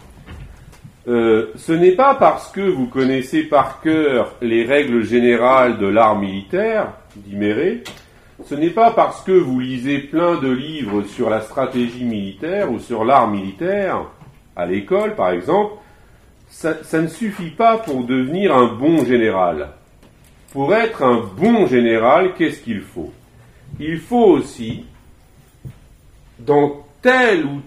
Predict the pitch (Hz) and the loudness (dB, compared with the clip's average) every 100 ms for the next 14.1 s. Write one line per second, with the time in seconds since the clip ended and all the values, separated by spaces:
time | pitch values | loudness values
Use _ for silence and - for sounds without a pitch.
0 | - 214 214 196 143 - - - 190 - | -2 2 4 2 0 -6 -14 -10 -10 -10
1 | 180 180 175 165 - 180 185 170 165 139 | 0 4 4 2 -2 6 6 6 4 2
2 | - 165 135 151 147 147 160 156 143 120 | 0 -12 -12 -10 -6 -2 0 4 4 2
3 | 98 98 120 110 127 139 131 104 98 95 | 0 -2 -2 0 0 2 2 2 -2 -4
4 | 98 117 110 104 107 - - - - - | -6 -4 -2 2 2 0 -6 -20 -20 -20
5 | - - - - - 143 139 139 240 254 | -20 -20 -20 -20 -14 -10 -8 -6 -4 -2
6 | 247 - 156 151 143 190 208 175 - 151 | -2 -2 2 2 4 4 4 2 -2 -10
7 | 147 113 92 151 135 117 113 98 - - | -8 -8 -8 -8 -6 -4 -2 -2 -4 -12
8 | - - - - - - 151 151 190 190 | -20 -20 -20 -20 -20 -12 -8 0 0 0
9 | 247 233 - 202 208 202 175 175 170 160 | 0 0 0 0 0 2 2 4 2 2
10 | - 247 240 151 127 143 143 - 240 233 | 2 2 2 0 0 0 0 0 2 2
11 | 196 185 208 202 170 - 180 160 - 156 | 2 0 2 2 2 -4 -12 -12 -2 0
12 | 139 139 - 190 233 - _ _ - - | 2 0 0 0 0 -8 _ _ -20 -20
13 | - _ 120 135 156 131 127 143 254 247 | -20 _ -4 4 4 2 -6 -2 2 2